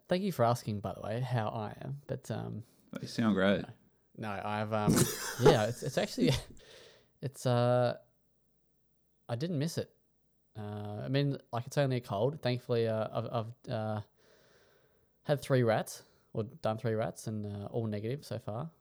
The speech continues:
Speaker 1: But, um, yeah. I, uh, yeah,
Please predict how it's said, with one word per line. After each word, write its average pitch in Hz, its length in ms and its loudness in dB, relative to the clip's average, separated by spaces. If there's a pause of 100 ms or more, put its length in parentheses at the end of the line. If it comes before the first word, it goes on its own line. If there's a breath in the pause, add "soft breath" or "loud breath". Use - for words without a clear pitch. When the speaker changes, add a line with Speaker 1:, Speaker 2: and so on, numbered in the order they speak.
(200)
Speaker 1:
But, - 280 -12
um, 98 340 -10 (1120)
yeah. 113 280 -4 (1800)
I, 120 220 2
uh, 123 580 4
yeah, 143 180 2